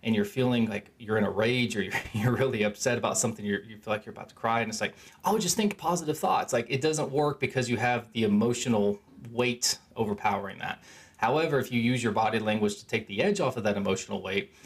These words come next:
and then you start to shift into a positive train of thought, and you have, like, some,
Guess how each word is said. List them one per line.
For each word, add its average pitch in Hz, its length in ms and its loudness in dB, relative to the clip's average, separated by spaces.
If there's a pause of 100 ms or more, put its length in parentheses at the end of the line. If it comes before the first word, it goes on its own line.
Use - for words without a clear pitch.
(180)
and 104 200 -10
then 240 200 2
you 240 140 4
start 120 240 0
to 110 80 -10
shift - 420 -2
into 110 320 -4
a 95 40 -4
positive 101 500 -2
train 98 160 -10
of 101 60 -16
thought, 101 280 -4
and 107 80 -8
you 104 80 0
have, 113 220 0
like, 107 140 0
some, 101 280 -2